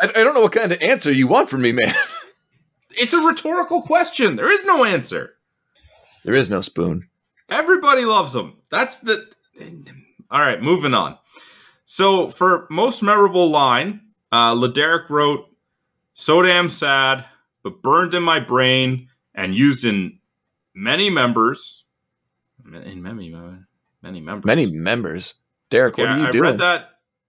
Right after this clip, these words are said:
Speaker 2: I read that word for word. Doesn't make sense to me. But if he dies, he dies. It's so, so cold.
Speaker 1: Yeah,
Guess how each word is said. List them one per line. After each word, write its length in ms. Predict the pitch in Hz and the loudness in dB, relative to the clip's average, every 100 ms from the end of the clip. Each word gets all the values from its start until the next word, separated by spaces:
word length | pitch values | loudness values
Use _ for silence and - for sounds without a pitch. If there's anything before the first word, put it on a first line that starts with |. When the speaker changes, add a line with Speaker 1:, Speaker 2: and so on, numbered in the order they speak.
| _ _ - | _ _ -10
Speaker 2:
I 60 | |
read 200 | 117 170 | -2 -2
that 300 | 185 180 - _ _ _ - | 0 -2 -2 _ _ _ -8
word 260 | 143 175 | -2 -2
for 140 | - 156 | -2 -6
word. 460 | 147 135 110 101 | 0 2 0 -4
Doesn't 200 | 123 120 | -4 -2
make 180 | 123 113 | -2 -4
sense 280 | - 117 110 | -2 -4 -4
to 80 | - | -10
me. 240 | 92 80 - | -12 -12 -4
But 240 | 165 - - _ _ _ _ _ _ _ _ | -4 -4 -12 _ _ _ _ _ _ _ _
if 160 | 117 117 | -12 -8
he 100 | 123 | -8
dies, 640 | 107 110 117 127 135 - - _ _ _ | -4 0 2 0 -2 -10 -20 _ _ _
he 180 | - 113 | -6 -6
dies. 640 | 92 87 76 69 65 - _ _ _ _ _ _ | -2 -4 -4 -10 -18 -20 _ _ _ _ _ _
It's 240 | 117 101 - | -8 -8 -8
so, 340 | - 107 104 | -4 -2 -2
so 280 | 104 110 95 | -2 -4 -6
cold. 480 | - 80 65 - _ _ _ _ _ - _ _ - | -8 -14 -16 -20 _ _ _ _ _ -20 _ _ 0
Speaker 1:
Yeah, 200 | 190 | 2